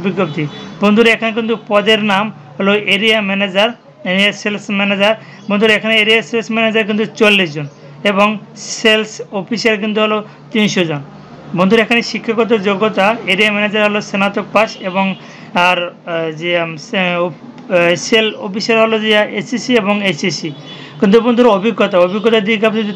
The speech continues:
তাকাই থাকেন, তাহলে অবশ্যই এখানে যে ম্যানেজার পোস্টে অভিজ্ঞতা লাগবে তিন থেকে পাঁচ বছরের,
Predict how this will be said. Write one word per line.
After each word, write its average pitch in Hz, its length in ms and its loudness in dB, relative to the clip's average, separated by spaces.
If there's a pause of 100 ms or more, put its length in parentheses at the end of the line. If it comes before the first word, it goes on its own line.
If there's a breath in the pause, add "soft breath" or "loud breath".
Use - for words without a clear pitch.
তাকাই 196 220 2
থাকেন, 220 260 -4
তাহলে 202 160 0
অবশ্যই 208 400 2 (360 loud breath)
এখানে 208 260 0
যে 202 60 4
ম্যানেজার 196 460 0
পোস্টে 208 220 -4
অভিজ্ঞতা 196 400 0
লাগবে 202 260 0 (120)
তিন 202 160 0
থেকে 214 300 0 (420 loud breath)
পাঁচ 185 220 4
বছরের, 208 460 0